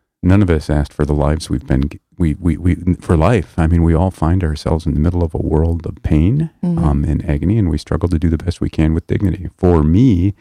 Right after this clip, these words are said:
Speaker 1: um, criminal defense has been a vehicle to stand next to the despised and to give them the respect, um, uh, that they deserve, and to fulfill a commitment to never, never leave them.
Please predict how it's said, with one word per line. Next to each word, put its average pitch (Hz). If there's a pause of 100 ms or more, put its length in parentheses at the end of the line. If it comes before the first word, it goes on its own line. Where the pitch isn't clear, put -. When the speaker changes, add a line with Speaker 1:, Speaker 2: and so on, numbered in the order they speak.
(400)
Speaker 1:
um, 80
criminal 92
defense 82
has 85
been 78
a 85
vehicle 82
to 73
stand 80
next 80
to -
the 76
despised 76
and 78
to 80
give 82
them 80
the 73
respect, - (320)
um, 85 (280)
uh, - (340)
that -
they 78
deserve, 80 (460)
and 80
to 76
fulfill 87
a 87
commitment -
to -
never, 87
never 82
leave 85
them. -